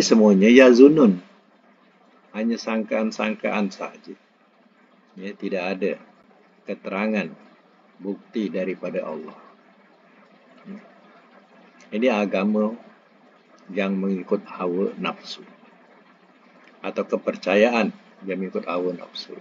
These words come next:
Kadang mereka tak ada agama pun ada. Jadi kepercayaan mereka macam, ya, mengikut kepercayaan mereka macam itu.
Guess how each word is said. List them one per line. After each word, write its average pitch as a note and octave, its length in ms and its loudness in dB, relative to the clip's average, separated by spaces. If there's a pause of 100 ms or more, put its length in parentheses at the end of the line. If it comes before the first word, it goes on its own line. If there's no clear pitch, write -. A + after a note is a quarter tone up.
Kadang G2+ 240 -2
mereka G#2 320 -2
tak F#2+ 240 -2
ada F2+ 80 0
agama G2+ 320 0
pun E2+ 160 -6
ada. G2 280 0 (280)
Jadi G2 320 -8
kepercayaan F2+ 800 -8
mereka F2 400 -10
macam, - 320 -16 (640)
ya, G3+ 240 -12 (360)
mengikut - 360 -12
kepercayaan E2+ 680 -8
mereka E2 360 -8
macam E2+ 320 -10
itu. - 240 -20